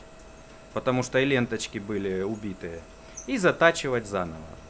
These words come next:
Ну, это нормальная практика, в принципе. Ничего страшного.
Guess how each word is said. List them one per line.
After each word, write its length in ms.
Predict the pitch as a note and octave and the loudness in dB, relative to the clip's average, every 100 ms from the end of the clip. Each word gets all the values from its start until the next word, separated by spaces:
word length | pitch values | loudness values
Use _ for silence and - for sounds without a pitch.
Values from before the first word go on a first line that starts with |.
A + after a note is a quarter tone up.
| - - | -18 -6
Ну, 80 | F4 | 0
это 260 | B3+ D#3+ | 2 4
нормальная 640 | D3 D#3+ E3 D3 B2 A#2+ B2 | 8 8 8 6 6 2 2
практика, 600 | G3 A#3 A#3 F#3 - C#3 | 6 6 6 -4 -6 -6
в 40 | - | -4
принципе. 500 | B2+ G#2+ - - F#2 - - - - - - - - - - - - | -6 -4 -8 -8 -10 -10 -14 -16 -16 -16 -12 -12 -10 -12 -14 -14 -12
Ничего 300 | G#2+ G2 B2+ | -8 -4 -2
страшного. 560 | B2 - F#2+ E2+ - | -2 -2 -4 -6 -10